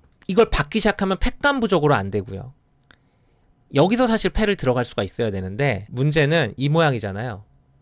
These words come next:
백이 이쪽을 젖히는 이쪽 팩감을 계속 씁니다. 결국은 해소를 하는데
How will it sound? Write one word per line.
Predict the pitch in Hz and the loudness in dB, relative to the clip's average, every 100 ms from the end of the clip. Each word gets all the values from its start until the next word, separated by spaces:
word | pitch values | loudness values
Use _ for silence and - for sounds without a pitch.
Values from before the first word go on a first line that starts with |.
| _ _ _ _ _ _ _ | _ _ _ _ _ _ _
백이 | - 131 165 131 - - | -6 -2 0 -2 -6 -14
이쪽을 | - 175 170 | -6 -4 -4
젖히는 | - 120 185 180 | -4 -4 -4 -4
이쪽 | 139 214 - | -4 -4 -2
팩감을 | - 175 | 0 -2
계속 | 131 110 | -2 -6
씁니다. | - 208 190 98 95 - _ _ - | -6 -6 -4 -6 -10 -20 _ _ -4
결국은 | 147 156 175 | 0 0 0
해소를 | 175 262 269 269 240 208 | -2 -2 0 0 2 4
하는데 | 156 127 123 165 110 | 2 0 0 -2 -2